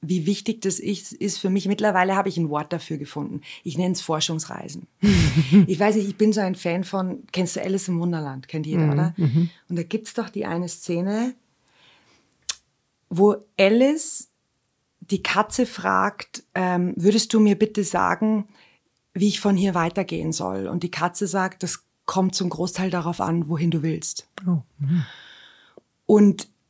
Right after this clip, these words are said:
Speaker 1: man kann's jetzt Purpose nennen oder Sinn. Ich hab, glaub ich, relativ früh erkannt, dass ich in anderen Umgebungen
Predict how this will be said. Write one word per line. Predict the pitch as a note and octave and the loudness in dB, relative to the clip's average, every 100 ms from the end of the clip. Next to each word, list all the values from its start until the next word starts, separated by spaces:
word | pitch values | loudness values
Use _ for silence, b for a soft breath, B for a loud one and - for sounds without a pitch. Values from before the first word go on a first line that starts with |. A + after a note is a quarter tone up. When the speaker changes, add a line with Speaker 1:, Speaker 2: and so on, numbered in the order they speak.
| - | -6
Speaker 1:
man | E3 D3 | -2 -2
kann's | - D#3+ E3 | -2 -4 -2
jetzt | D#3+ - | -6 -6
Purpose | E3 E3+ G#3 F#3 | -6 -2 -2 0
nennen | F3 E3+ | 0 -2
oder | D#3 D#3+ | -2 -4
Sinn. | - G#3 F#3+ E3+ - | 0 2 2 -2 -4
Ich | F#3+ - | -6 -4
hab, | F3+ F3 | -6 -4
glaub | F3 E3+ E3 | -4 -2 -2
ich, | E3+ D#3+ | -4 -4
relativ | D#3+ G3 G3 G#3 - | -2 -4 -4 -8 -8
früh | - G3 | -2 0
erkannt, | - - - D#3+ D3+ G3 A3 - b b b b - | 0 -2 -4 -2 0 0 -2 -8 b b b b 0
dass | F3 - - _ - | 0 0 -8 _ -2
ich | A3 A#3 C#4 - - _ _ _ _ - | 2 2 0 -10 -16 _ _ _ _ 0
in | F#3 - - | 0 -2 -2
anderen | E3+ G#3 B3+ A#3 F#3+ F#3+ F3 E3+ | 2 6 6 4 0 -2 -2 -4
Umgebungen | F#3 E3+ E3+ F#3 A3 G3 E3+ D#3 D3+ F3 | -2 -2 0 0 0 0 0 -2 -2 -4